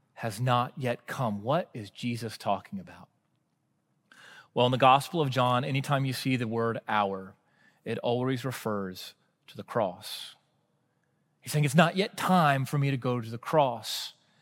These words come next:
And there will be a time when Jesus is on the cross, and this is what he'll say. He'll look at his mother hanging from the cross, and he will say,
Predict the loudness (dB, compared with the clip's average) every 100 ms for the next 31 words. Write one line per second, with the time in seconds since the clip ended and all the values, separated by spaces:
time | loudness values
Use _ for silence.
0 | -6 8 10 10 10 10 10 8 4 6
1 | 6 8 6 6 6 8 6 4 2 6
2 | 8 8 6 4 6 8 6 4 4 6
3 | 6 2 6 6 6 2 2 2 4 4
4 | 0 -10 -20 _ _ _ _ _ _ 6
5 | 8 8 8 8 6 6 6 6 8 8
6 | 8 4 0 -4 -20 -10 4 6 8 6
7 | 4 2 4 2 6 8 10 8 0 -2
8 | 6 6 8 4 4 6 6 2